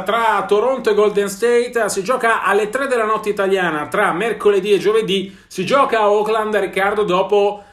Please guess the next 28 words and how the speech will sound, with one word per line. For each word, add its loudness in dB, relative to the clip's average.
eh, -8
le -2
prime -4
due 4
partite -2
in -2
Canada. -2
Si -6
riparte 0
dall'uno 0
a 4
uno. 0
I 0
Raptors 0
hanno -4
vinto -2
bene 2
la -6
prima -2
partita, -4
i -8
Warriors 4
hanno 2
vinto -2
in 0
rimonta 0
la -4
seconda. -2